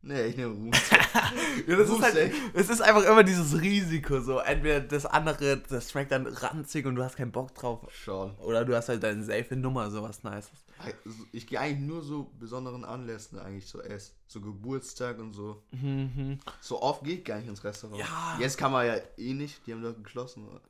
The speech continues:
Speaker 2: Ja, safe. Die haben seit, keine Ahnung, vier Monaten jetzt, ey, also.
Speaker 1: Wo ich eigentlich gar nicht verstehe.
Speaker 2: Ja, safe,
Speaker 1: Da
Speaker 2: aber
Speaker 1: kann man das safe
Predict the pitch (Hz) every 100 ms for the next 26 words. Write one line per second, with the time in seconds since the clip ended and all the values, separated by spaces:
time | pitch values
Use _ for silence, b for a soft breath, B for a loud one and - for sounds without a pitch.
0 | _ - 104 98 98 98 - 101 98 -
1 | 101 98 101 101 101 101 - - - 107
2 | 101 104 113 107 - 135 123 127 131 127
3 | 120 117 117 117 110 - - 113 110 104
4 | 101 104 107 117 - 110 113 120 120 123
5 | 117 104 - 110 110 104 _ _ _ -
6 | - - _ 104 101 101 - 110 107 110
7 | 101 110 120 113 - - 110 117 117 107
8 | - 113 120